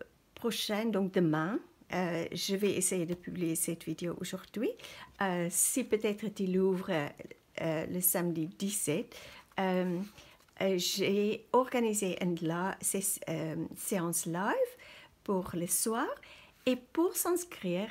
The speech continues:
et pour profiter avec plein de surprises que je suis en train de partager, euh,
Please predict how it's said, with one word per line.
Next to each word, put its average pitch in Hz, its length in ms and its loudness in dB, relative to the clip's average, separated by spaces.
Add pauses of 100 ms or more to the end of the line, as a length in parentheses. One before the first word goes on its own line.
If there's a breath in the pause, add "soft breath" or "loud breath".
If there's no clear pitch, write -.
(160)
et 214 120 2
pour 214 220 -4
profiter 294 560 -2
avec 190 260 -2 (200)
plein 294 300 6
de 294 100 4
surprises 185 800 -2 (460 loud breath)
que 190 420 2
je 196 160 0
suis 202 320 0
en 185 80 0
train 196 380 -2
de 180 240 0
partager, 175 800 -2 (120)
euh, 151 360 0